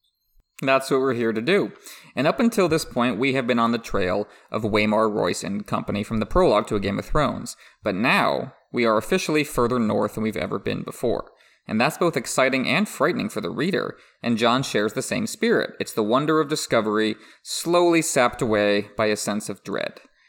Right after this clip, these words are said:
And I think this really comes through when you compare how the Fist is written relative to White Tree and Craster's Keep from the previous Jon chapters. On the one hand, our initial impression of the Fist is one of strength.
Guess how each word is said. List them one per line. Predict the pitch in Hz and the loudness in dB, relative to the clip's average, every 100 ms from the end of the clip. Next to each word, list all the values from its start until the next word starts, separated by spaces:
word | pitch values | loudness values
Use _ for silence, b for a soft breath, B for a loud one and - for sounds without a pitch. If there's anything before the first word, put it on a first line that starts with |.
| - | -8
And | 113 | -6
I | |
think | 110 147 | -2 -2
this | 139 143 | -4 -2
really | 170 196 | 0 0
comes | 190 147 131 | 0 -4 -2
through | - 104 | 0 0
when | 107 | 0
you | 110 | -2
compare | 113 113 117 101 | -4 -2 -2 -2
how | - 139 | 0 0
the | 135 110 | 0 -2
Fist | - 110 - | -4 -4 -6
is | 101 | -8
written | 101 - 104 107 B B B | -6 -6 -6 -6 B B B
relative | 117 107 107 117 107 | 0 0 2 0 0
to | - 110 | -2 -2
White | 107 135 - | 0 0 -2
Tree | - 104 82 | -4 -2 -2
and | 107 | -2
Craster's | 120 107 - 110 | -2 -2 -4 -12
Keep | - 190 170 - | -4 -4 -4 -8
from | - 117 | -4 -4
the | 117 | -2
previous | - 185 87 - | -2 -2 -2 -4
Jon | - - | -8 -8
chapters. | - - - - - - _ b b b b - | -8 -8 -8 -14 -14 -18 _ b b b b -6
On | 151 | -2
the | |
one | 185 254 | 0 2
hand, | 170 135 127 | 2 0 2
our | 117 127 | 2 2
initial | 135 147 156 127 | 2 -2 0 -2
impression | 123 110 - 113 | 0 -2 -2 -2
of | 104 95 | -4 -4
the | 110 | -8
Fist | - 104 - | -4 -4 -4
is | 107 | -10
one | 101 104 | -4 -4
of | 101 | -4
strength. | - - 101 90 - | -6 -6 -4 -4 -8